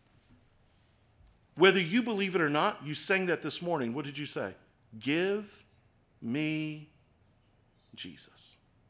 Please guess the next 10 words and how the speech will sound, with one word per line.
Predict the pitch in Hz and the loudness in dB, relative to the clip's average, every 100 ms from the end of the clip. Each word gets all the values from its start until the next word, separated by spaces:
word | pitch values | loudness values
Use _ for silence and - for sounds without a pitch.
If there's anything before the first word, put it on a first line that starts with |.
| _ _ _ _ _ _ _ _ _ _ | _ _ _ _ _ _ _ _ _ _
That's | - | -10
what | 151 | -6
salvation | 143 127 127 - 139 202 | -4 -4 -6 -8 -12 -16
is. | - - _ _ _ _ _ _ _ _ _ _ _ _ _ _ _ _ | -18 -20 _ _ _ _ _ _ _ _ _ _ _ _ _ _ _ _
You | 120 175 | -2 -2
can | 208 160 139 | 2 2 2
have | - - 196 240 240 | 0 4 6 8 4
all | - 208 214 | 2 2 4
this | 202 196 180 | 2 0 0
world. | 196 208 135 87 | 4 6 6 2